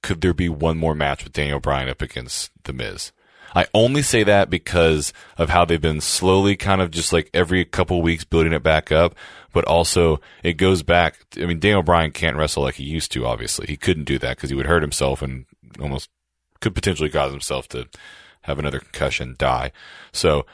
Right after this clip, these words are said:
but the whole thing is, is that Miz is a safe wrestler,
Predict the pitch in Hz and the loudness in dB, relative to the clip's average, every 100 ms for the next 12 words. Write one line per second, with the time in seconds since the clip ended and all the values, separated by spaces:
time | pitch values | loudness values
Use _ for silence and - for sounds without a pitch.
0 | _ 76 113 120 - 85 95 - - 113 | _ 0 2 2 2 0 2 0 0 0
1 | 82 71 71 69 71 69 78 71 69 69 | 0 -2 -4 -4 -4 -2 -2 -2 -2 -4
2 | - - 71 67 - 76 - - - | -4 -4 -4 -4 -4 -4 -6 -12 -18